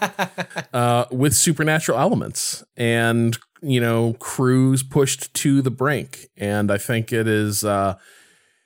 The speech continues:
Speaker 2: it's got a great atmosphere, and, you know, the, the immediate comparison is honestly a show like The Terror, right?
Speaker 1: Yeah.
Speaker 2: Uh, and
Speaker 1: Season one.
Speaker 2: Yes, season two is a different story completely.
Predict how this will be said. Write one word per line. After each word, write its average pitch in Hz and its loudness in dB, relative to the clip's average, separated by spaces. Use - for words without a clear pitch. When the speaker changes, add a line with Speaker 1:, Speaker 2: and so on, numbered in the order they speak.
Speaker 2:
it's 135 0
got 131 0
a 135 0
great 113 -2
atmosphere, 120 0
and, 107 0
you 165 2
know, 143 2
the, 160 0
the 180 6
immediate 180 6
comparison 127 2
is 101 2
honestly 101 0
a 90 0
show 98 0
like 82 -2
The - -12
Terror, - -12
right? 95 -2
Speaker 1:
Yeah. 85 -6
Speaker 2:
Uh, 95 0
and 113 0
Speaker 1:
Season 170 0
one. 82 -4
Speaker 2:
Yes, 151 -2
season 120 2
two 127 2
is 107 0
a - -6
different 98 -2
story 95 2
completely. 92 -4